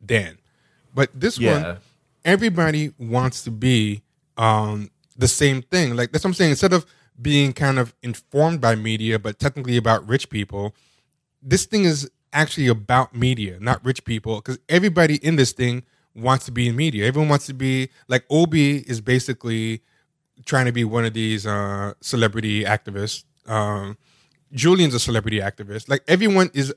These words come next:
Speaker 1: a multi-hyphenate. Everybody is trying to get, the minion wants to work at Edelson. Like, they all wanna get into media. So it's just like, and the teacher really wants to be a writer and is running a blog. So it's,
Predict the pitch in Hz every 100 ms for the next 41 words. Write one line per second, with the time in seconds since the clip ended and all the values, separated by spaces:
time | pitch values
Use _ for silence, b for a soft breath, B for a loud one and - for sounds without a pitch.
0 | - 123 120 127 123 127 151 101 95 123
1 | 151 160 160 151 147 135 - 135 127 101
2 | b b - 127 143 165 165 139 135 -
3 | 131 - 117 123 117 - 107 110 117 117
4 | 117 117 135 135 160 151 139 127 120 -
5 | 117 147 147 113 107 120 123 127 - 147
6 | - 135 131 - b b b b 143 147
7 | 143 139 - - _ _ - - 226 -
8 | 123 117 - _ _ 135 151 143 139 -
9 | 123 117 110 110 101 98 - 120 113 123
10 | 117 107 110 107 98 92 - 127 127 117
11 | - 143 -